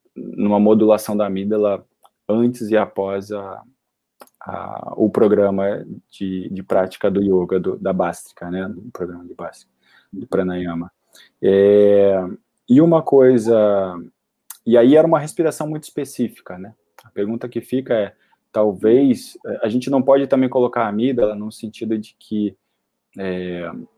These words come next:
ela sempre vai denotar, eu não sei se é por isso que a Candice fez a pergunta, né? Eu conheço a Candice, ela, ela,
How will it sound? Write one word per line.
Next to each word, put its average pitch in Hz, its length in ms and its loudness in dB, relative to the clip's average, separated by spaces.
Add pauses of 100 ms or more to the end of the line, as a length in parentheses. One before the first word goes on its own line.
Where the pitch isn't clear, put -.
(500)
ela 110 260 6
sempre 131 380 0
vai 123 200 6
denotar, 120 800 4
eu 117 140 0
não 120 100 -4
sei - 140 -12
se - 100 -10
é 123 40 -4
por 117 160 -4
isso 117 100 -8
que 120 80 -8
a 107 60 -8
Candice 101 360 -14
fez 101 200 -4
a 98 80 -8
pergunta, 110 500 -8
né? 101 160 -6
Eu 95 100 -4
conheço 98 380 -14
a 98 40 -14
Candice, 98 580 -4
ela, 95 280 -2 (560)
ela, 92 220 -6